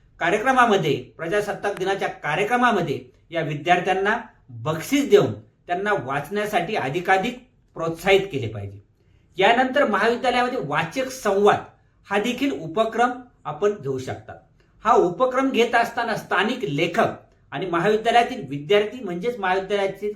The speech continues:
ग्रंथालयाचे वाचक यांना एकत्रित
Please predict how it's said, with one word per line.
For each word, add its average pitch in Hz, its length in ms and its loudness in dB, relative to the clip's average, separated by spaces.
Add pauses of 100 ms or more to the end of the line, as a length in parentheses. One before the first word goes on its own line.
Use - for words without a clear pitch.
ग्रंथालयाचे 165 600 -4 (100)
वाचक 127 340 -6 (500)
यांना 180 260 -2
एकत्रित 214 600 -2